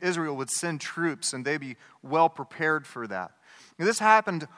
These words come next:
over and over again until finally the Aramean king knew something wasn't right. And he wondered, "Who within my inner circle is a spy?" 'Cause there's no way that, uh,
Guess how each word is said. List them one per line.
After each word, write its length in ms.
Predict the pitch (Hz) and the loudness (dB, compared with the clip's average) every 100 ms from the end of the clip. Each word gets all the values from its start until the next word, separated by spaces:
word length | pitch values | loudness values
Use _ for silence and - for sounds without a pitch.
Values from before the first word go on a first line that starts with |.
| - | -6
over 580 | 180 220 277 254 226 190 - | 2 4 4 4 4 4 2
and 180 | 160 - | -6 -2
over 380 | 196 226 247 202 | 2 2 4 2
again 320 | 151 143 139 | 2 0 -2
until 220 | 131 170 | -2 -4
finally 460 | 151 180 196 196 139 | 2 4 4 2 -2
the 100 | 135 | -2
Aramean 560 | 160 165 156 165 151 135 | 2 2 2 -2 -2 -6
king 500 | - 185 165 127 113 - _ | -4 -2 -2 -4 -8 -16 _
knew 280 | 156 196 220 | 2 2 2
something 440 | - 196 190 170 | 4 4 2 0
wasn't 300 | 151 151 160 | 2 2 0
right. 540 | 135 147 123 87 - - _ _ _ _ | 4 6 6 0 -12 -20 _ _ _ _
And 120 | 156 | 2
he 100 | 180 | 2
wondered, 600 | 170 170 240 214 165 147 - | 2 6 6 6 2 0 -10
"Who 380 | - 240 285 247 | -8 0 0 0
within 280 | - 180 196 | 0 2 4
my 180 | 170 156 | 4 2
inner 260 | 175 196 190 | 0 0 0
circle 760 | - 190 196 - 135 117 120 - _ - | 0 2 2 0 -4 -2 -4 -10 _ -6
is 160 | 143 | -4
a 80 | 135 | -2
spy?" 500 | - - 143 113 76 62 - _ _ _ _ _ - | -2 4 6 6 2 -6 -20 _ _ _ _ _ -2
'Cause 140 | 180 | 2
there's 200 | 175 160 | 2 2
no 220 | 180 220 | 4 6
way 200 | 226 202 | 6 4
that, 200 | 170 151 - - _ | 4 2 0 -18 _
uh, 80 | _ | _